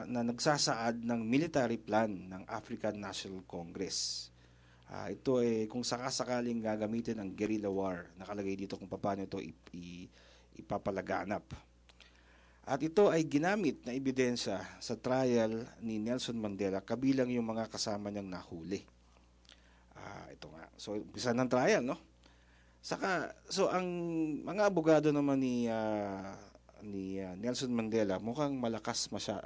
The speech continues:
sa palagay nila, malakas masyadong ebidensya laban sa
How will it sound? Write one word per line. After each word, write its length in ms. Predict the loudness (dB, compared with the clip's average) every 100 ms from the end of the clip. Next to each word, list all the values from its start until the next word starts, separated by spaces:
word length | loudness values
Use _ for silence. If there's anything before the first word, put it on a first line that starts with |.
| -8
sa 140 | -4 4
palagay 320 | 4 6 2
nila, 160 | 0
malakas 400 | -2 -4 -4 -6
masyadong 560 | -6 -2 -2 -2 -4 -4
ebidensya 560 | -6 -2 -2 -2 -6 -10 -14 -20 -16 -4
laban 540 | -2 0 -4 -6 -10
sa 480 | -10 -8 -6 -8 -12